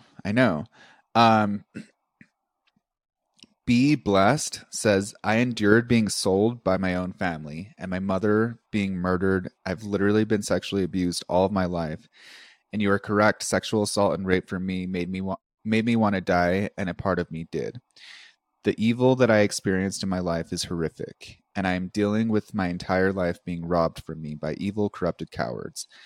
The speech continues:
My own family members' involvement is the worst to deal with emotionally. It's torture how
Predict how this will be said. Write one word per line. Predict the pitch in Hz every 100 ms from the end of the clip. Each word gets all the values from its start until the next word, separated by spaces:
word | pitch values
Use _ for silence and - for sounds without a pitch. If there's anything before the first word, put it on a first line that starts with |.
| - -
My | 98 87
own | 98 110
family | 113 104 107
members' | 104 98 98 95
involvement | 95 92 87 85 87 73
is | 90 -
the | 85
worst | 85 90 104 - -
to | - 98
deal | 95 87
with | 82 82 -
emotionally. | 92 82 78 - 71 69 95 _
It's | 92 -
torture | - 101 107 107
how | 104 92 90